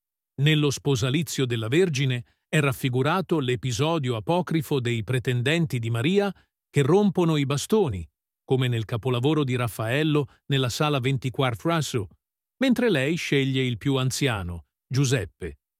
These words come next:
il cui bastone è germogliato. L'interno è rivestito di marmo e c'è un disegno accurato della menora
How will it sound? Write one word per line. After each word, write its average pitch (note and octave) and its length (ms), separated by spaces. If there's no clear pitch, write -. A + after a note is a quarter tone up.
il F3 140
cui G3 200
bastone D3 720
è D#3 120
germogliato. B2 880
L'interno D3+ 720
è D#3+ 140
rivestito E3+ 640
di G3+ 120
marmo G#2 560
e - 80
c'è B3+ 160
un G#3+ 160
disegno D3+ 500
accurato C3+ 600
della C3 280
menora C3 560